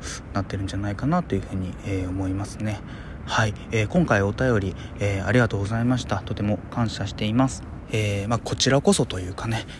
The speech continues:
えー、さす方、えー、今後ともよろしくお願いいたします。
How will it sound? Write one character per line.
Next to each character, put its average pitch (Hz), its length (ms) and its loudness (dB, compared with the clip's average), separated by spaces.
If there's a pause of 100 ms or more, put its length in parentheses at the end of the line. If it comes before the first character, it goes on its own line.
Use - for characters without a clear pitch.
え 101 200 0
ー、 95 40 -6
さ 107 160 0
す - 80 -4
方、 104 300 -2 (240)
え 95 240 0
ー、 - 20 -2
今 101 180 0
後 98 80 -2
と 95 120 -4
も 107 100 4
よ 110 100 4
ろ 101 80 -4
し - 140 -6
く - 240 -2
お 107 80 -4
願 98 360 -2
い 92 40 -4
い 92 40 -6
た 98 160 -4
し - 200 -4
ま 127 160 6
す。 - 220 -4